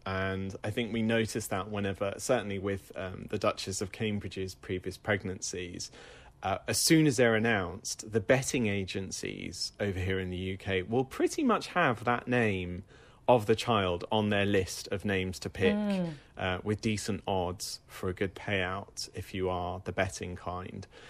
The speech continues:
Speaker 1: Um, and that is because there really is a very small pool of names when it comes to sort of royal family history, certainly in the Windsor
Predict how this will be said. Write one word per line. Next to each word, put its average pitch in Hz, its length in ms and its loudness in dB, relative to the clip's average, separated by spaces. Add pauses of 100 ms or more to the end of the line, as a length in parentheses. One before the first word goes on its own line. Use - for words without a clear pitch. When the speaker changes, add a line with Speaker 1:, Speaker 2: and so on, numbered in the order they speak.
(320)
Speaker 1:
Um, 117 340 2
and 147 120 0
that 175 120 6
is 196 120 4
because 160 320 2
there 143 120 10
really 160 300 6
is 131 100 6
a 127 60 2
very 117 200 6
small 110 440 4
pool 95 300 -4
of 90 120 -6
names 92 520 -4
when 98 120 -4
it 95 120 -8
comes 95 380 -6
to - 60 -10
sort - 180 -10
of 101 80 -12
royal 90 260 0
family 92 380 -4
history, 95 400 -6
certainly 101 680 2 (120)
in 90 80 -10
the 82 80 -8
Windsor 92 600 -2